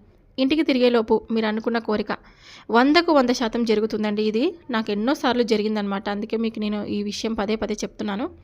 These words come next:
మీరు కూడా తప్పకుండా పాటించండి. "ఓం నమః శివాయ" అనేటువంటి మంత్రాన్ని నూట ఎనిమిది సార్లు మీరు మనసులో శివుణ్ణి మనస్ఫూర్తిగా తలుచుకొని, మీ సంకల్పాన్ని చెప్పుకొని,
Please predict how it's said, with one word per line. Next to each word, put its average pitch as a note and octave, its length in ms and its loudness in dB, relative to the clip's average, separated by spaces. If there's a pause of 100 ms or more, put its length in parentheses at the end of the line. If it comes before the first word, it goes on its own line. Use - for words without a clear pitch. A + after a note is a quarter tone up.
(400)
మీరు B3 220 0
కూడా C#4+ 140 -2
తప్పకుండా A#3 460 -4
పాటించండి. G3+ 560 -4 (500)
"ఓం A#3+ 220 4
నమః A3+ 240 0
శివాయ" G#3+ 340 -2 (200)
అనేటువంటి G#3+ 440 -2
మంత్రాన్ని G#3+ 500 -2 (120)
నూట A3+ 200 -2
ఎనిమిది G#3+ 320 0
సార్లు A3 280 -4
మీరు A#3 200 -2
మనసులో G#3 440 -2 (720)
శివుణ్ణి C#4+ 380 4
మనస్ఫూర్తిగా C4 640 0
తలుచుకొని, A3+ 460 -2
మీ A3+ 100 0
సంకల్పాన్ని A3 540 -2
చెప్పుకొని, A3 420 -4